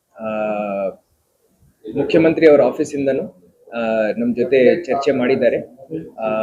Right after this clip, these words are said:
ಹಾಗೂ ಎಂ ಡಿ ಕೆ ಬಿ ಜಿ ಎನ್ ಎಲ್ ಸಾಹೇಬ್ರು ಹಾಗೂ ರಶ್ಮಿ ಮಹೇಶ್ ಮೇಡಮ್ ಹಾಗೂ ವಾಟರ್ ರಿಸೋರ್ಸಸ್ ಅಪರ ಮುಖ್ಯ ಕಾರ್ಯದರ್ಶಿಗಳು ಗೌರವ್ ಗುಪ್ತಾ ಸಾಹೇಬ್ರು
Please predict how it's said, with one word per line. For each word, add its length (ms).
ಹಾಗೂ 640
ಎಂ 180
ಡಿ 280
ಕೆ 100
ಬಿ 120
ಜಿ 120
ಎನ್ 160
ಎಲ್ 120
ಸಾಹೇಬ್ರು 340
ಹಾಗೂ 540
ರಶ್ಮಿ 260
ಮಹೇಶ್ 400
ಮೇಡಮ್ 260
ಹಾಗೂ 320
ವಾಟರ್ 260
ರಿಸೋರ್ಸಸ್ 520
ಅಪರ 220
ಮುಖ್ಯ 260
ಕಾರ್ಯದರ್ಶಿಗಳು 840
ಗೌರವ್ 300
ಗುಪ್ತಾ 260
ಸಾಹೇಬ್ರು 420